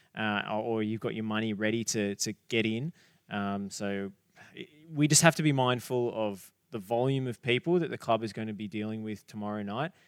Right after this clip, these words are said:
and the effort that everybody who is volunteering their time is going to, to make this big event logistically possible. So just be kind, be patient,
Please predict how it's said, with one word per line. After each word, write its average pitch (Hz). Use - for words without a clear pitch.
and 113
the 113
effort 131
that -
everybody 113
who 107
is 98
volunteering 110
their 104
time 98
is 107
going 104
to, 104
to -
make 104
this 104
big 127
event 110
logistically 110
possible. 98
So 104
just -
be 123
kind, 127
be 117
patient, 120